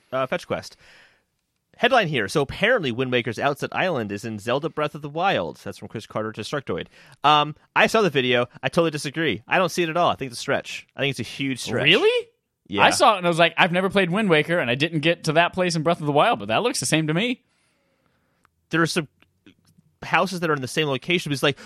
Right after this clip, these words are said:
Speaker 1: "Look, we're gonna walk up," and then they show in Wind Waker he's walking on a deck, or a dock, sorry, not a deck, a dock, and they climb up a ladder, and then in Breath of the Wild, he's walking up a hill. I'm like, "No, it's not the same thing. It's not a recreation of it. It's just kind of a coincidence."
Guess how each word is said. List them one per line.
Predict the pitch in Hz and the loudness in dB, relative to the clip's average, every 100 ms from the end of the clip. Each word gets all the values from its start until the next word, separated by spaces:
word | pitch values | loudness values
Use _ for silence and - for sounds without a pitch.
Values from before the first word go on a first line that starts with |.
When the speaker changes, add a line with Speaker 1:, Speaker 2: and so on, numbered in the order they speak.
| - | -4
Speaker 1:
"Look, | 165 220 | 0 0
we're | 127 | 0
gonna | 143 143 | 0 0
walk | 117 127 151 156 | 2 2 2 2
up," | 156 - | 0 -2
and | 139 | -4
then | 139 | -2
they | 143 | -2
show | 131 156 | 0 0
in | 120 | 0
Wind | 120 160 | -2 0
Waker | 143 135 135 | 2 2 -2
he's | 110 | -2
walking | 127 135 156 | 0 0 0
on | 123 | -4
a | |
deck, | 95 92 123 156 - _ _ _ _ _ - | -2 0 -2 -2 -10 _ _ _ _ _ 0
or | 123 | 2
a | 117 | 4
dock, | 117 117 131 | 2 2 2
sorry, | 123 110 | -2 -2
not | 107 | -2
a | |
deck, | 101 120 - | -4 -6 -6
a | 104 | -4
dock, | 117 123 165 - _ _ | 0 0 0 -8 _ _
and | 117 | -8
they | 123 | -4
climb | 160 | -4
up | 156 | -2
a | |
ladder, | 165 175 185 | 0 2 2
and | 170 135 | 0 0
then | 127 123 - | -2 -4 -6
in | 117 117 110 113 _ - _ | -6 -4 -6 -12 _ -20 _
Breath | 160 160 | -6 -2
of | |
the | 156 | 2
Wild, | 180 147 | 2 2
he's | 117 - | -4 -4
walking | 113 110 | -4 -4
up | 101 | -6
a | |
hill. | 95 90 - | -4 -4 -6
I'm | 110 | -12
like, | 127 | -4
"No, | 202 | 0
it's | 151 | 0
not | - 160 | -2 -6
the | |
same | 131 95 | -6 -10
thing. | - 78 | -10 -14
It's | - - | -12 -6
not | 160 | -4
a | |
recreation | 131 113 113 92 - | -4 -4 -4 -4 -4
of | 104 | -4
it. | 123 | -2
It's | 131 135 | -2 -4
just | 147 - _ _ | -4 -8 _ _
kind | 160 151 | -2 -2
of | |
a | 143 | -4
coincidence." | 151 127 90 - - - | -6 -6 -8 -16 -18 -18